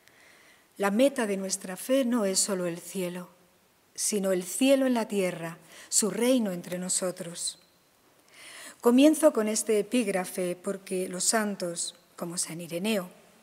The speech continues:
nos enseñan que la vida se comprende desde la meta. La vida se comprende desde la meta,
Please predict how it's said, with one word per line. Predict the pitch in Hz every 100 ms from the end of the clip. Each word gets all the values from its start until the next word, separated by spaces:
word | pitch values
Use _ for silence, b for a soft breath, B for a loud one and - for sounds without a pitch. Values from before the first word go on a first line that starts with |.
| _ b b b b b b b
nos | 208
enseñan | 240 240 - 294 285 285 262 254 -
que | 233
la | 214
vida | 208 262 262 262
se | 247 - 202
comprende | 190 196 214 269 269 247
desde | 202 180 170
la | 175 170
meta. | 180 170 - - - _ _
La | 196 180
vida | 175 233 226
se | 214 190
comprende | 190 180 165 208 220 202 175
desde | 170 165 175
la | 170
meta, | 175 170 180 175